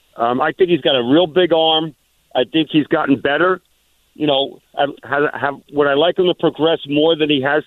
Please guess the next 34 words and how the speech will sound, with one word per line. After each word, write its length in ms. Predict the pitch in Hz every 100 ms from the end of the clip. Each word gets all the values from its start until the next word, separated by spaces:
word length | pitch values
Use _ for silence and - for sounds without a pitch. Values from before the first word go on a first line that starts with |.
| -
to 60 |
this 180 | 170 170
point? 300 | - 180 170
Yeah, 200 | 196 123
absolutely, 580 | 131 - 160 147 107 95
of 120 | 104
course. 300 | - 127 95 _ _ _ _ _ _
But 240 | 143 135 - _ _ _
baby 380 | 120 175 185 175 -
steps, 320 | 180 175 -
he 160 | 160 147
is 120 | 170
getting 340 | 147 175 165 135
better. 380 | 151 151 147 - _ -
He's 120 | 131 -
showing 320 | 156 180 180
more 160 | 180 170
leadership. 640 | 165 156 156 - 156 147
He's 160 | 139 123
showing 360 | - 143 160
more 180 | 160 160
toughness. 560 | - 143 135 131 139 127 - _ _ _ _
He's 140 | 135 135
showing 400 | - 156 165 165
more 160 | 160
patience. 580 | - 147 143 - 147 - - - _ _ _ _
Um, 460 | 120 120 123 120 113 _ _ _ _ _ _
his 160 | 143 127
accuracy 600 | 147 156 170 170 - 165
has 120 | 156
been 180 | 131 156
better 320 | 156 151 156
as 100 | 143
well. 400 | 139 143 143 143